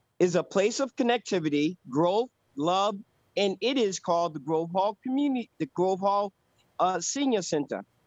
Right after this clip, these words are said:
I've been there inside and always felt wa-, welcome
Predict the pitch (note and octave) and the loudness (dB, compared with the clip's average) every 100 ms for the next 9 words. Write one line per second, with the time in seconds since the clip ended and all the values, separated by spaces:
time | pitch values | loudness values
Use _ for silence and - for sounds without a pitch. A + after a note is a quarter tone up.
0 | _ A#3+ C#4 F3 F#3+ F3+ C#3+ B2 F2+ - | _ 0 0 0 0 2 0 -2 -6 -12
1 | _ - A3+ B3+ - F3 E3+ F3 E3+ C3+ | _ 0 0 2 0 2 2 0 0 -2
2 | C#3 - A#3 B3+ A#3+ - G#3+ G3+ E3 E3+ | 0 2 2 0 -4 -2 0 0 0 0
3 | E3+ D#3 D#3 D#3+ - D#3+ D3+ | -2 -2 0 0 0 0 0